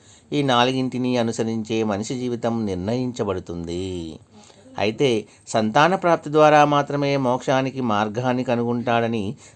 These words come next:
శాస్త్రాల్లో ప్రస్తావించబడింది. అంతేకాదు, పితృదేవతలు కూడా ఆత్మశాంతిని పొందుతారు. కాబట్టి ప్రతి వ్యక్తి కూడా సంతానం కావాలని కోరుకోవాలి.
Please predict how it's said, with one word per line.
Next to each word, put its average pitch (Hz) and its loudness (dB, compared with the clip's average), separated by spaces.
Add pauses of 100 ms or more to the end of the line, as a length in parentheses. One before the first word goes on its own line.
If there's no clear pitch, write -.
(120)
శాస్త్రాల్లో 95 2
ప్రస్తావించబడింది. 90 -4 (520)
అంతేకాదు, 123 0 (1120)
పితృదేవతలు 156 4
కూడా 135 4
ఆత్మశాంతిని 110 0
పొందుతారు. 87 -2 (560)
కాబట్టి 160 0
ప్రతి 131 -2
వ్యక్తి 175 0
కూడా 160 2
సంతానం 147 -2
కావాలని 151 2
కోరుకోవాలి. 95 -2